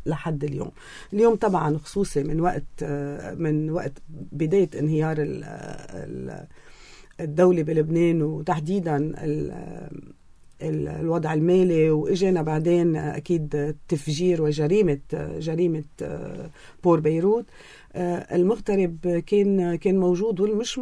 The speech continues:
بس المغترب الحديث الهجرة، المتحدرين من أصل لبناني آه، كان لهم فضل كتير كبير بالتحرك، بعتوا أشخاص على الأرض، آه، ساهموا بإعادة، آه، آه، إذا بدك ب-،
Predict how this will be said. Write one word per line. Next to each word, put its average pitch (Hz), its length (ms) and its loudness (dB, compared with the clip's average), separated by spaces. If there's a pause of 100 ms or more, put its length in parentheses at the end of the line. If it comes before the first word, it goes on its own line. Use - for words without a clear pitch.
بس 202 320 -2
المغترب 175 560 0
الحديث 151 600 -2
الهجرة، 147 680 -2 (760)
المتحدرين 180 800 4
من 196 120 6
أصل 151 280 -2
لبناني 147 500 0 (320)
آه، 156 760 -2
كان 156 220 2
لهم 175 220 0
فضل 156 280 -4
كتير 180 320 0
كبير 165 380 -4
بالتحرك، 156 760 -4
بعتوا 165 380 -4
أشخاص 175 400 -2
على 156 100 -4
الأرض، 170 340 -2 (160)
آه، - 180 -6
ساهموا 151 580 0
بإعادة، 156 800 -4 (140)
آه، 165 340 -6 (440)
آه، 156 400 -2
إذا 170 180 -2
بدك 160 400 -6
ب-، 151 500 -4